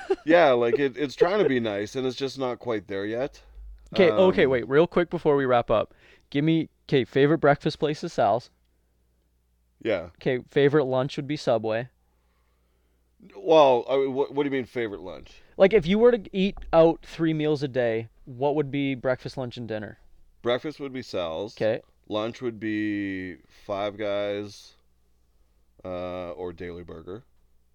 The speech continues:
Speaker 1: Which one's Daily Burger?
Speaker 2: It's on Corden and Daily.
Speaker 1: Is it, like, one of those mom and pop ones?
Speaker 2: Yeah, my favorite burger in the city.
Speaker 1: Oh, okay.
Speaker 2: Yeah.
Speaker 1: I was tempted to get to do the three-headed monster today. I was tempted to get you, when you said need anything, I'm like,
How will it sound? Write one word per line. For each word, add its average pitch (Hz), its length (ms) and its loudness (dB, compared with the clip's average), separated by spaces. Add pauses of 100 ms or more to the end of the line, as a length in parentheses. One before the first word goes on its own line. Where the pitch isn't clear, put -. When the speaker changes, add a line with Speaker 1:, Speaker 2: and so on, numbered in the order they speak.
(140)
Speaker 1:
Which - 160 -14
one's 330 160 -8
Daily 147 380 -8
Burger? - 460 -18 (440)
Speaker 2:
It's - 140 -16
on 107 160 -8
Corden 107 340 -8
and 92 200 -12
Daily. 80 340 -14 (460)
Speaker 1:
Is 147 140 2
it, 165 60 4
like, 147 140 4
one 135 140 -2
of 127 60 -2
those 120 140 -6
mom 113 200 -6
and 110 100 -10
pop 113 180 -4
ones? 135 300 -8 (100)
Speaker 2:
Yeah, 76 200 -12
my 90 160 -14
favorite 107 300 -2
burger 87 260 -10
in 85 100 -14
the 90 60 -18
city. - 240 -20 (100)
Speaker 1:
Oh, - 160 -8 (160)
okay. 127 380 -4
Speaker 2:
Yeah. - 180 -10 (1500)
Speaker 1:
I - 40 2
was 139 100 2
tempted 147 300 0
to 139 60 -2
get 131 240 0
to 131 100 -10
do 127 120 -6
the 123 80 -4
three-headed 120 420 -8
monster 110 380 -12
today. 110 320 -12 (180)
I 120 60 -12
was 120 120 -12
tempted 120 260 -12
to 117 80 -10
get 113 160 -6
you, 113 160 -8
when 117 120 -8
you 117 80 -8
said 117 160 -8
need 113 200 -8
anything, 135 340 -6
I'm 135 100 -6
like, 113 180 -6